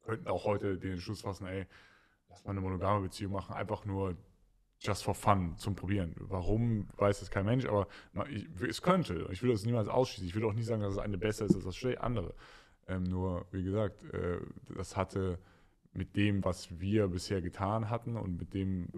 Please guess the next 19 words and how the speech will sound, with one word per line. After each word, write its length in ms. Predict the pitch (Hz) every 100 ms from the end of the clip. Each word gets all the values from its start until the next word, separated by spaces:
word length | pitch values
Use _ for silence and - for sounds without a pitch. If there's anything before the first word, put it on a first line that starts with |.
| -
worauf 520 | 82 85 90 95 82
wir 160 | 90 104
uns 140 | 92
ausgerichtet 520 | 64 98 - 107 101
hatten, 460 | 104 98 101 98 95 -
äh, 280 | 92 90
gab's 300 | 87 95 90
da 80 | -
keine 360 | 90 98 98 90
andere 260 | 87 87
Option. 340 | 87 - - 95
Das 160 | 82
war 100 | 80
schon 180 | 82 95
einigermaßen 520 | - 92 90 90 -
fortgeschritten 540 | 90 101 - - 98 90
und 40 |
hat 120 | 92
dann 140 | 90